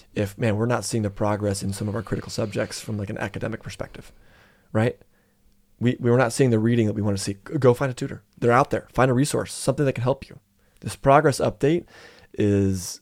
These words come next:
is so important. Um, hey, potty training. Are we there yet? What can we do? Is there somebody we can, is, is there, is there, um, a book we can find? Is there a, a, a little small potty that we can buy that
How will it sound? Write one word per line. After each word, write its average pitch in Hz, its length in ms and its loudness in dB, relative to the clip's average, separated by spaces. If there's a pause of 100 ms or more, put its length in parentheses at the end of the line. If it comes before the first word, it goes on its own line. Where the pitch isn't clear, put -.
is 98 240 0
so 131 380 6
important. 113 540 0 (440)
Um, 98 160 -4
hey, 123 140 0
potty 156 240 2
training. 90 300 -4 (260)
Are 110 80 0
we 135 80 4
there 113 240 2
yet? 208 240 0 (320)
What 123 160 0
can - 80 -4
we 190 80 4
do? 202 220 0 (280)
Is - 40 -2
there 117 80 0
somebody 147 220 6
we 131 60 0
can, - 320 -4
is, - 200 -6
is 104 160 -4
there, 110 160 2
is 101 180 -2
there, 98 360 2 (460)
um, 95 180 -4
a - 80 -4
book 123 240 2
we 113 60 2
can 107 100 0
find? 95 260 -2
Is 101 140 -4
there 101 160 2
a, 98 240 0
a, 95 160 -2
a - 60 -4
little 107 280 2
small 117 300 0
potty 110 320 -2
that 101 80 -4
we - 60 -4
can 98 120 -4
buy 95 460 -6
that - 160 -10